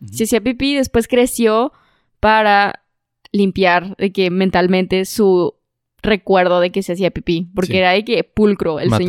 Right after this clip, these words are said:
Speaker 2: señor.
Speaker 1: a él mismo de
Speaker 2: Ajá.
Speaker 1: chiquito. Ujú. Pero, ¿quién es el American Psycho de México?
Speaker 2: Tengo cero idea.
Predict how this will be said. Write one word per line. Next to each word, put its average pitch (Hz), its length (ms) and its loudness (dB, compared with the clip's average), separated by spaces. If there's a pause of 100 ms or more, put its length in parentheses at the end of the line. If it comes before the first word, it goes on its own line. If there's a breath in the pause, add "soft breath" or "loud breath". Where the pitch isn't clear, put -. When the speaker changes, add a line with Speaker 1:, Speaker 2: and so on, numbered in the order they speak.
(140)
Speaker 2:
señor. 185 60 -2
Speaker 1:
a - 20 2
él 110 120 0
mismo 110 180 0
de 117 60 2
Speaker 2:
Ajá. 110 160 0
Speaker 1:
chiquito. 104 320 -10 (480)
Ujú. 107 280 -4 (1300)
Pero, 104 640 -2 (1200)
¿quién 143 240 0
es 151 100 -4
el 156 100 -2
American 127 380 -2
Psycho 113 400 -4
de 104 120 0
México? - 460 -6 (880 soft breath)
Speaker 2:
Tengo 226 280 4
cero 214 380 2
idea. 170 440 2